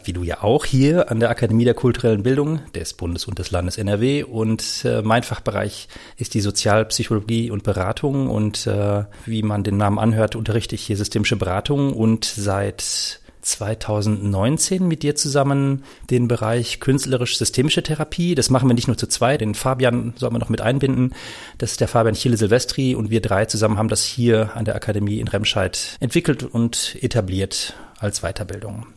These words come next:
Und darum soll's heute nicht im Kern gehen, aber das Modell, was wir heute vorstellen, hat sehr, sehr viel damit zu tun, weil es ein wichtiger Bestandteil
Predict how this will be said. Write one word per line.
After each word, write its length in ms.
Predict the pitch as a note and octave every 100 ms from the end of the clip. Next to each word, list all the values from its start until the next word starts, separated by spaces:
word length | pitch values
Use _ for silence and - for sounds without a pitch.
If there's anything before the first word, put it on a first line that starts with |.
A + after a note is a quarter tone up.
| -
Und 440 | G#2 G2+ G2 -
darum 440 | G#2 - A2 G#2+ G2+
soll's 340 | A2 A2+ -
heute 300 | A2+ A#2+ A2+
nicht 480 | A2+ A2+ - - -
im 340 | G#2 G2+ G#2+
Kern 380 | - A#2+ C3 D#3+
gehen, 340 | C#3+ D3 D3+
aber 160 | B2+ A#2
das 140 | A2+
Modell, 440 | A#2+ G#2 G#2 A#2+ C#3
was 200 | C3 -
wir 80 | A#2
heute 160 | A#2+
vorstellen, 760 | - A#2 A#2 A#2+ A2 A2 A2+ G2+
hat 160 | A2+
sehr, 220 | A2+ A2
sehr 80 | B2+
viel 160 | - C#3
damit 180 | A#2+ A2+
zu 80 |
tun, 280 | - D3 C#3+
weil 120 | A2+
es 80 | B2+
ein 140 | A#2 A2
wichtiger 420 | A#2 A#2 A2 G#2+
Bestandteil 880 | A#2+ B2+ - - A2 A#2+ G#2+ G2+